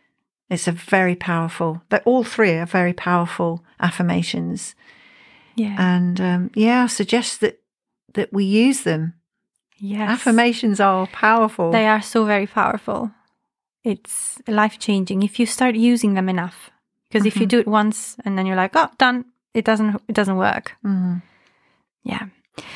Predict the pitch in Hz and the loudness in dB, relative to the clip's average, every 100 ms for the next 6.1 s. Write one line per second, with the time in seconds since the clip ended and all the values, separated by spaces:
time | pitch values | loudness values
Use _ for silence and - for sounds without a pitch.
0 | - - - - - - - - 330 - | -16 -18 -18 -6 -2 -2 -4 -8 -10 0
1 | 277 254 - _ - 220 226 - 349 233 | 2 2 -2 _ -4 -2 -2 -4 -2 -2
2 | - - - 190 185 190 - 196 202 - | -2 -4 -4 -4 -4 -4 -6 -6 -8 -8
3 | - 240 202 190 - - 196 180 185 208 | -2 0 0 -4 -6 -6 -2 0 2 2
4 | 208 196 233 302 185 170 - _ _ _ | 2 2 2 0 -2 -4 -12 _ _ _
5 | _ 262 262 202 - 214 208 311 208 - | _ -8 -4 -4 -4 -4 0 0 0 -4
6 | - | -16